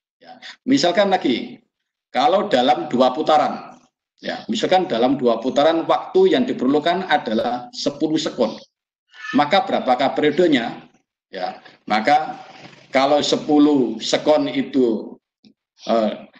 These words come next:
kalau du-, dua putaran itu sepuluh sekon, maka kita bisa menggunakan persamaan ini.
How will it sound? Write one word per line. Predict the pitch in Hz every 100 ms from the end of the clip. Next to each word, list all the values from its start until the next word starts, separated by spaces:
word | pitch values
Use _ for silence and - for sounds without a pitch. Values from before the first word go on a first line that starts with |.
| _ -
kalau | 139 139 117
du-, | 131 - -
dua | 123 127 123
putaran | 139 143 135 131 127 110
itu | 120 117
sepuluh | - 120 110
sekon, | - - 131 156 190 - - _ _
maka | 110 110 139 135
kita | 143 135 135 127 123
bisa | 117 135
menggunakan | 127 113 110 104 120 123 123
persamaan | 107 113 107 104 117
ini. | 101